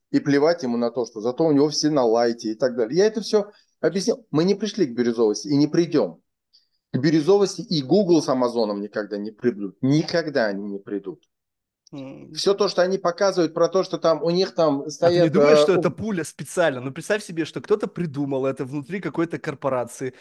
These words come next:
Speaker 2: идею ослабить своих конкурентов. Ну, то есть мы как бы будем это условно, пиар, наша компания будет выдавать о том, что у нас якобы все по бирюзовому. Все будут думать, как бы гигантами, м,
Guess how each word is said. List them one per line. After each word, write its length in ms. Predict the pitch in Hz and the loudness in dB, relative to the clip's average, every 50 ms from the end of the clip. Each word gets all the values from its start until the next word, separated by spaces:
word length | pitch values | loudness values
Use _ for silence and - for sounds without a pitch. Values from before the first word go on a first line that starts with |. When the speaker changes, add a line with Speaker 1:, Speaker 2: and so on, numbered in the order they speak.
| - - - _ | -20 -20 -10 _
Speaker 2:
идею 440 | 175 165 143 160 202 185 147 135 - | -6 -4 -2 0 2 2 2 2 0
ослабить 600 | - 151 - - - 180 196 208 202 175 185 - | -2 -2 -2 -4 -2 0 0 0 0 0 -6 -12
своих 280 | - - 170 190 175 - | -10 -6 -6 -6 -6 -4
конкурентов. 680 | - 170 156 143 - 165 156 160 147 127 110 - 101 - - | -6 -6 -6 -6 -4 -2 0 0 0 -2 -2 -8 -14 -14 -6
Ну, 60 | 143 | 0
то 60 | 175 202 | 0 0
есть 120 | 185 - | 2 2
мы 200 | 196 247 302 247 | 0 -2 -2 -2
как 240 | - - 185 180 160 | -6 -8 -8 -6 -6
бы 100 | 160 156 | -6 -6
будем 460 | 127 135 135 180 240 220 240 185 160 | -8 -8 -10 -8 -6 -4 -4 -4 -2
это 320 | - 196 190 - 185 170 - - | -2 -2 0 0 -2 -2 -2 -6
условно, 560 | 170 - - 202 202 196 165 170 156 139 - - - - _ _ _ | -12 -8 -2 -2 -2 0 0 -2 -2 -2 -4 -8 -16 -20 _ _ _
пиар, 480 | - 202 185 180 175 170 160 - - _ - | 0 2 4 4 4 2 0 -2 -6 _ -10
наша 340 | 156 160 160 156 - 165 | -6 -4 -4 -4 -6 -10
компания 600 | 135 - 160 156 139 - 170 160 156 147 143 131 | -10 -8 -8 -8 -2 0 0 0 0 -2 -4 -8
будет 340 | 131 135 151 160 151 143 - | -8 -8 -8 -8 -8 -8 -8
выдавать 480 | 135 147 151 139 156 156 175 165 - - | -8 -8 -4 -2 0 0 0 0 0 -4
о 40 | 143 | -6
том, 180 | 135 156 147 139 | -6 -6 -6 -6
что 160 | - - 139 | -6 -6 -6
у 40 | 139 | -2
нас 280 | 151 147 147 - - | -2 -2 -4 -4 -4
якобы 460 | 143 147 151 151 - - 135 131 135 | -2 0 0 0 -2 -6 -8 -8 -10
все 200 | 123 - - 135 | -10 -10 -10 -10
по 120 | 127 - 120 | -10 -10 -12
бирюзовому. 720 | 117 123 113 117 110 101 110 107 104 101 98 113 131 143 _ - - - _ - _ _ | -12 -12 -12 -12 -10 -10 -8 -6 -6 -6 -8 -10 -14 -16 _ -20 -20 -20 _ -20 _ _
Все 220 | - - - 214 196 | -14 -4 -2 0 0
будут 280 | 175 190 185 185 156 | 0 0 0 0 0
думать, 300 | 147 180 214 185 165 156 - - - | -2 -4 -2 -2 -4 -4 -6 -8 -6
как 160 | - 143 131 | -6 -6 -4
бы 120 | 117 120 117 | -6 -8 -10
гигантами, 720 | 110 113 151 156 135 156 165 165 151 139 - 151 135 127 120 117 120 113 139 139 117 _ _ - | -10 -8 -8 -2 2 2 4 4 2 0 -4 -6 -6 -4 -6 -8 -10 -14 -20 -20 -20 _ _ -14
м, 240 | 165 160 143 - | -12 -12 -12 -12